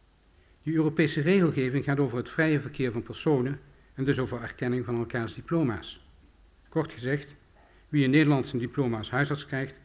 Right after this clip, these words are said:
moet in Frankrijk als huisarts worden geaccepteerd, zonder aanvullende scholingsvereisten, behalve de taalvaardigheid. Alle Europese landen moeten dus met elkaar afspreken welke voorwaarden gelden voor wat ik maar even de Europese huisarts noem.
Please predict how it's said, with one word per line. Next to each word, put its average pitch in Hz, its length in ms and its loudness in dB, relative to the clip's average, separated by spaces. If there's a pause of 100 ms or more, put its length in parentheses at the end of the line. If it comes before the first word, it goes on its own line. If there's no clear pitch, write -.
(160)
moet 120 120 -4
in 110 60 -4
Frankrijk 143 460 -2
als 104 140 -10
huisarts 107 380 -6
worden 107 240 -8
geaccepteerd, 139 840 -6 (420)
zonder 170 360 4
aanvullende 117 480 -2
scholingsvereisten, 131 880 -4 (240)
behalve 117 400 -6
de 123 140 -6
taalvaardigheid. 127 880 -2 (1300)
Alle 170 240 4
Europese 143 480 0
landen 143 280 4
moeten 147 200 0
dus 123 120 -6
met 123 120 -2
elkaar 117 260 -4
afspreken 117 560 -6
welke 131 280 -6
voorwaarden 143 520 0
gelden 135 440 -4 (180)
voor - 160 -6
wat 135 120 -2
ik 120 80 -2
maar 120 120 -6
even 113 220 -6
de 123 100 -8
Europese 117 460 -10
huisarts 127 440 -6
noem. 101 180 -8